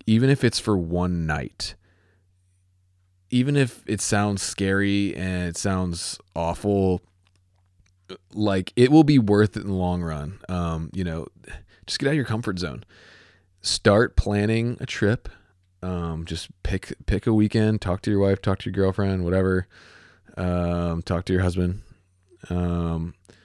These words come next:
<laughs> whatever it may be. Um, but just plan something, like, get it on the calendar and, um, start e-scouting, get excited about it, and, uh, go have some adventure.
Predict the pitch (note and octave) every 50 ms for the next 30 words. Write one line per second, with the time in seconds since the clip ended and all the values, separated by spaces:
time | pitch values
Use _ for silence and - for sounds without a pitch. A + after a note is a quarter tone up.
0 | _ _ _ _ - - - - - - G#2+ - - - - F#2 F#2+ G2+ G2 G2
1 | F#2+ F#2+ F#2+ F#2 F2+ - - - - - - - - - - - G2+ G2 F#2+ F#2
2 | F2+ E2+ - G#2+ A2+ G#2+ A2+ B2 A#2+ - - - - G2+ G#2+ A2+ A2+ A2+ - -
3 | F2+ E2 D#2 - B1 A#1+ - - F#2 F#2 F2+ F2 E2 - - - - _ _ _
4 | - - F2+ F#2+ G2 A2 A#2 A#2+ A#2+ A#2+ - A#2+ A2+ G2+ G#2+ A2 A2+ A#2 A#2+ A#2+
5 | A#2 - _ _ _ - - - _ _ _ _ - - _ - - F#2+ F2+ F2
6 | F2 F2 F2 F2 F2 F2 E2+ E2+ E2+ - - - - F#2+ F#2 - G2 G#2 G2+ -
7 | - A#2 G#2 A2 A#2 A#2+ A#2 G2+ G#2 G2 G2 - - - F#2 G#2+ D3 C3+ F#2+ E2
8 | D2 C#2+ C#2 - - _ _ _ _ _ _ - F#2 F#2 F#2 F2+ F#2 F#2 F2 E2+
9 | E2+ E2+ F#2+ G2+ G#2+ A#2 A#2 A2+ A2+ - - G2+ F2+ D#2+ F2 F2+ F#2 F#2 - -
10 | F2 D2 B1+ -